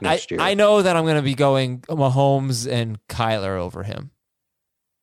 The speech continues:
Speaker 2: Oh, I don't know if I'm going Kyler over him.
Speaker 1: I th-, I'm pretty sure I'm going Kyler over him. Um,
Speaker 2: Hmm,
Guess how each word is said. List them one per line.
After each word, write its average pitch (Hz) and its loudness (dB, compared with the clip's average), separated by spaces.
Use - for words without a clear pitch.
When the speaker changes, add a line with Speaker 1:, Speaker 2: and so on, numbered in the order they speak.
Speaker 2:
Oh, 123 0
I 131 0
don't 117 -4
know 98 0
if 87 -6
I'm 87 -8
going 80 -4
Kyler 90 -2
over 92 -8
him. - -10
Speaker 1:
I 156 0
th-, 170 -4
I'm 156 -2
pretty 175 2
sure 127 0
I'm 117 -2
going 107 -2
Kyler 95 -6
over 92 -10
him. 120 -12
Um, 127 2
Speaker 2:
Hmm, 208 2